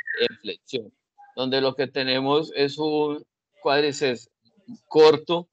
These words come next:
que lo que hace es que nos, eh, saca la patela en los movimientos y hacemos cuadriceplastias para, eh, disminuir las fuerzas de ese cuádriceps. Existe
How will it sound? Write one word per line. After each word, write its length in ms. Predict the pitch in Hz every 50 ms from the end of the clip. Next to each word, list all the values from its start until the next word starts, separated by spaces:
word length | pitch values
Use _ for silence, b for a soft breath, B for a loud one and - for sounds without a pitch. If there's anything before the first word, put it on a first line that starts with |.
| - _ _ _ _
que 120 | - 135 127
lo 160 | 127 127 127
que 120 | - 139
hace 540 | 123 113 120 123 123 135 139 143 143 - 123
es 140 | 135 127 -
que 400 | - 147 143 139 139 135 - 117
nos, 540 | 120 120 120 117 117 117 - - - - _ _ _ _ _ _ _ -
eh, 500 | - 113 113 110 110 107 90 - - - _ _
saca 440 | - - - 139 135 135 - - 151
la 180 | 151 147 143
patela 640 | 143 123 110 - - 131 123 127 131 139 143 147 147 -
en 140 | 139 131 127
los 100 | 127 135
movimientos 880 | 135 143 147 151 147 151 156 147 139 135 131 - - 143 - - _ _ _ _ _ _
y 160 | - 147 156
hacemos 680 | 160 156 151 143 147 139 135 135 139 139 143 143 143 -
cuadriceplastias 1120 | _ - 139 127 123 139 139 - - 143 113 - 131 127 123 120 - - - - 127 - - -
para, 500 | - 120 120 120 117 117 120 117 117 - _ _ _ - -
eh, 160 | - 101 92 - - - - - - - - _ _ _ -
disminuir 720 | - 135 127 120 - 127 123 120 113 113 120 120 117 113 117
las 220 | 120 123 120 -
fuerzas 600 | _ - - 120 117 - - - 120 113 _ _ _ _ _ _ _ _ -
de 180 | 120 117 117
ese 240 | 104 - - 120 -
cuádriceps. 680 | - 117 107 104 87 87 117 113 - - - _ - _ _ _ _ _ _ _ _ _ _ _ _ _ _ _ _ _ _ _ _ _ -
Existe 760 | 117 120 120 120 147 147 131 139 - - 151 160 165 165